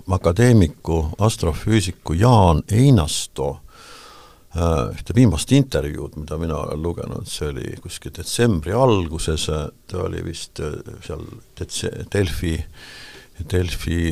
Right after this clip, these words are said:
Forte, äh, jaotuses, äh, kuskil. Aga ühesõnaga, Delfist leiab selle.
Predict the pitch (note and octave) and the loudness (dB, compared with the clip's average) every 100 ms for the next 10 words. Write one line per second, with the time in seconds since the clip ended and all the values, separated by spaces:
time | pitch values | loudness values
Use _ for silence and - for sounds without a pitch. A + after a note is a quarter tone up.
0 | D#2 - F#2 F2+ - - D2+ C#2+ C2+ D#2+ | -4 2 2 2 -6 -2 -2 0 -4 -6
1 | D2+ C#2+ - - - - - - - E2 | -4 -4 -6 -8 -10 -10 -10 -10 -2 0
2 | D2+ - - - - - - - - - | 0 -4 -12 -10 -8 -8 -8 -10 -12 -14
3 | _ - D#2+ - - - - - - _ | _ -12 -8 -8 -10 -14 -16 -18 -20 _
4 | _ - - - - - - - - _ | _ -20 -20 -20 -20 -20 -20 -20 -20 _
5 | - - G#2 F2+ E2+ E2+ F2 F2+ E2 D#2 | -16 -4 2 2 2 2 2 2 2 -4
6 | - E2 D2 C2+ - D2+ D2+ | 0 0 0 -4 -6 -6 -6